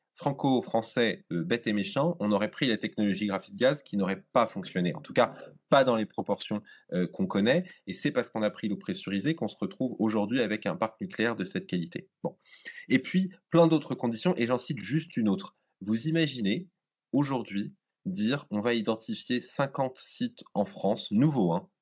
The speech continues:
pas des sites, euh, pas des, pas des C N P E, pas des sites nuclé-, des I N B actuels. On va identifier cinquante nouveaux sites nucléaires en France. Et au fond, ce que ça traduit, c'est que on est, à mon avis, collectivement pas au bout du débat, veut-on à nouveau être un pays industriel ?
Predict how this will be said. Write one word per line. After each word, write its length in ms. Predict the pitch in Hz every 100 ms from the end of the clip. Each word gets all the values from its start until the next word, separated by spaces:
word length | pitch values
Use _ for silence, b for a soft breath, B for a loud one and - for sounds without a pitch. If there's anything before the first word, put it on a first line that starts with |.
| _
pas 140 | 127
des 80 | 107
sites, 380 | 95 - 107 -
euh, 160 | 90 87
pas 160 | 117
des, 220 | 110 90
pas 220 | - - 120
des 160 | 104
C 160 | 95 101
N 160 | 92
P 120 | 90 98
E, 120 | 92
pas 120 | 110
des 100 | 101
sites 260 | - - 95
nuclé-, 320 | 90 90 92
des 200 | 98 95
I 20 |
N 160 | 92 92
B 60 |
actuels. 420 | 95 92 - 76 B B B B
On 80 | -
va 100 | 127
identifier 460 | 127 123 - - 127
cinquante 560 | - - 151 147 151
nouveaux 260 | 131 127 131
sites 300 | 131 131 -
nucléaires 400 | 117 107 117 113
en 80 | 107
France. 320 | - 131 - _ _ _ _ _ _ _ _
Et 100 | 110 131
au 100 | 127
fond, 160 | 156
ce 80 | 151
que 100 | 101
ça 180 | - 139
traduit, 480 | - 117 101 101 - _ -
c'est 240 | - 110
que 240 | - 101 -
on 180 | 98 110
est, 160 | 110 -
à 100 | 113
mon 140 | 123
avis, 320 | 117 110 110 -
collectivement 640 | - 117 113 - 113 110
pas 160 | - 131
au 80 | 107
bout 180 | 127
du 140 | 131 104
débat, 360 | 95 98 127
veut-on 340 | 113 110 - 113
à 60 |
nouveau 240 | 104 104 127
être 200 | 113 113
un 60 |
pays 200 | 98 113
industriel ? 540 | 110 101 95 - 76